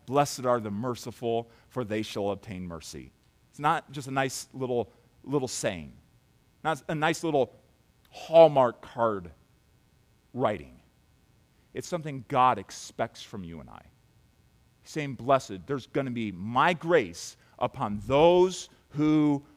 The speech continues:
are full of mercy." But notice the demonstration of it. We're often geared towards criticism rather than mercy.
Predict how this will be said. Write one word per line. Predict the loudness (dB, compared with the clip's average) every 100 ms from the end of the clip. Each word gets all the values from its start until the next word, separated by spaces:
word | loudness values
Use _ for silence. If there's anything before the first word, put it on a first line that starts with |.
| 0
are | 6 8 8 4
full | -2 0 2 2 0
of | -4
mercy." | -4 -6 -6 -8
But | -4
notice | -2 -2 -2
the | -4
demonstration | -2 -2 -4 0 2 2 -4
of | -4
it. | -6 -8 -16 -2
We're | 8 10
often | 10 10 2 2
geared | 4 4
towards | 4 0 -2
criticism | -4 -2 -2 -4 -8 -6
rather | -4 -4 -6
than | -12
mercy. | -10 -12 -14 -20